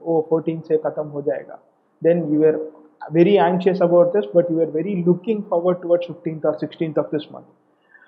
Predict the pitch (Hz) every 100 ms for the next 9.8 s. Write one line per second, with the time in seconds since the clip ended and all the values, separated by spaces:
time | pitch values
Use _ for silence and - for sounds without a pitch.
0 | _ - - - - 180 208 208 202 -
1 | 165 160 - - 147 143 147 135 - -
2 | _ - 170 170 190 180 160 160 151 -
3 | 147 151 151 131 127 - 151 160 156 135
4 | 147 165 156 - 226 - _ _ _ -
5 | 160 160 - _ _ 156 156 175 170 151
6 | 151 165 165 147 156 160 165 143 170 190
7 | - - _ - - _ _ _ 156 156
8 | 165 165 202 202 165 180 175 175 170 170
9 | 180 160 151 165 143 135 -